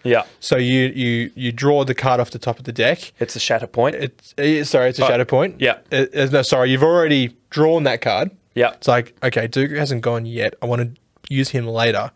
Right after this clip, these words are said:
Speaker 1: Yeah,
Speaker 2: So
Speaker 1: yeah.
Speaker 2: I'll draw the next card and put the sh-, and shuffle the shat-, shatter point card
Speaker 1: Ba-, back in
Speaker 2: back
Speaker 1: there.
Speaker 2: into the deck."
Speaker 1: Yep.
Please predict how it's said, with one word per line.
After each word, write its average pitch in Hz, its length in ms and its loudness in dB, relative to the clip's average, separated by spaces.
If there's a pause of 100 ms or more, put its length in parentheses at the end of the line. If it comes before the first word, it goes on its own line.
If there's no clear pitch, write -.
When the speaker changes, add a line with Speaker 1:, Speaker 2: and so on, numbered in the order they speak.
(120)
Speaker 1:
Yeah, 113 340 4
Speaker 2:
So 120 80 6
Speaker 1:
yeah. 120 100 6
Speaker 2:
I'll 120 140 4
draw 135 160 2
the 123 80 4
next 123 200 0
card 117 220 2
and 117 100 -6
put 135 140 -2
the - 40 -14
sh-, - 160 -10
and 127 180 0
shuffle 123 380 0
the 117 100 -4
shat-, 120 380 -2
shatter 123 360 -2
point 120 280 -4
card 120 300 -2
Speaker 1:
Ba-, 135 80 4
back 117 140 -4
in 135 80 4
Speaker 2:
back 139 40 2
Speaker 1:
there. 123 100 2
Speaker 2:
into 117 140 0
the 120 80 -4
deck." 143 340 -2
Speaker 1:
Yep. 156 220 0